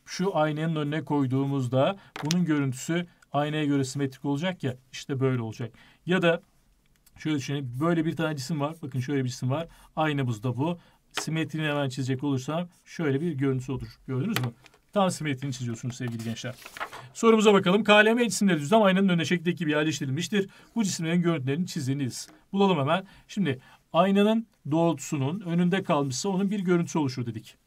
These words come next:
Bu bir. Ne dedik bir de? Tam simetrik olacak dedik. Yani aynaya olan uzaklıklar, bu arada şey de diyebilirsiniz. Aynaya olan dik uzaklık, ayna doğrultusunda olan dik uzaklıklar eşit olacak.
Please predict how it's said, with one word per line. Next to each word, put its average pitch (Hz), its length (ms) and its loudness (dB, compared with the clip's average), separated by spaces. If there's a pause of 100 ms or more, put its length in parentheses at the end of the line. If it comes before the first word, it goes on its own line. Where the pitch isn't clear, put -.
Bu 139 120 0
bir. 135 200 2 (300)
Ne 175 100 2
dedik 196 220 0
bir 156 80 0
de? 143 140 0
Tam 190 260 -2 (220)
simetrik 147 640 -6
olacak 131 440 -2
dedik. 123 200 -12 (160)
Yani 165 440 2 (200)
aynaya 151 420 0
olan 160 180 0
uzaklıklar, 139 640 -4 (280)
bu 156 140 0
arada 180 180 2
şey 175 180 2
de 170 100 2
diyebilirsiniz. 127 420 -2 (140)
Aynaya 151 380 -2
olan 175 300 2 (280)
dik 190 200 -4
uzaklık, 139 500 -2 (100)
ayna 139 280 0
doğrultusunda 139 420 0
olan 123 240 -2
dik 175 140 -6
uzaklıklar 139 380 -4
eşit - 180 -8
olacak. 127 300 -2